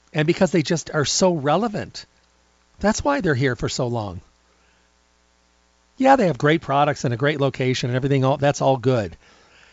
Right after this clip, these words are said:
And they're a full-service environment, which is really important, but the people make it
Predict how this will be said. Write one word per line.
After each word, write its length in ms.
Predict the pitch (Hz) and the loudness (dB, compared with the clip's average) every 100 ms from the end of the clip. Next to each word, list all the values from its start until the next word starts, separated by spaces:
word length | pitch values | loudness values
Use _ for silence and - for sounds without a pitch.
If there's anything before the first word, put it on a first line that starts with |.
| _ - | _ 0
And 140 | 156 | 4
they're 120 | 151 | 6
a 40 | 139 | 6
full-service 640 | 196 180 - 160 143 - | 6 6 6 4 4 0
environment, 480 | 139 143 143 135 127 | 2 6 6 4 0
which 160 | 131 | -4
is 140 | 143 104 | -4 -4
really 340 | 123 165 151 | 0 2 2
important, 440 | 135 - 175 180 127 | 0 0 0 0 -4
but 120 | 131 | -4
the 80 | 131 | -6
people 420 | - 214 - 135 | -4 -4 -2 -2
make 380 | 127 147 156 143 | 0 2 2 0
it 220 | 127 | -6